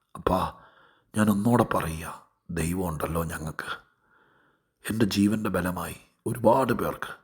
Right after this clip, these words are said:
ഞങ്ങളത് വിശ്വസിച്ച് സ്തോത്രം ചെയ്യുന്നു. ദൈവമേ, സഹായിക്കണമെന്ന് അപേക്ഷിക്കുന്നു, കൃപ കൊണ്ട് നിറയ്ക്കണമേ എന്നും പ്രാർത്ഥിക്കുന്നു. എല്ലാവർക്കും എല്ലാം അനുഗ്രഹമാക്കി തീർക്കണം. ഭീതിയും ഭയവും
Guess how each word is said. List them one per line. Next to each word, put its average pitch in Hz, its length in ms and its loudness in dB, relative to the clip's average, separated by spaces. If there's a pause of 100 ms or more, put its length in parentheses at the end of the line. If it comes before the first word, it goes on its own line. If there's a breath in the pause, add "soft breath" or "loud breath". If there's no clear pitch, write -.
(720)
ഞങ്ങളത് 80 340 0
വിശ്വസിച്ച് 85 520 0
സ്തോത്രം 92 480 -2
ചെയ്യുന്നു. 101 340 0
ദൈവമേ, 104 380 0
സഹായിക്കണമെന്ന് 110 720 0
അപേക്ഷിക്കുന്നു, 113 480 0
കൃപ 113 220 0
കൊണ്ട് 120 200 2
നിറയ്ക്കണമേ 123 480 2
എന്നും 135 200 2
പ്രാർത്ഥിക്കുന്നു. - 680 -6
എല്ലാവർക്കും 131 680 0
എല്ലാം 92 340 0 (540 loud breath)
അനുഗ്രഹമാക്കി 98 680 2
തീർക്കണം. - 480 -10
ഭീതിയും 123 500 6
ഭയവും 101 400 0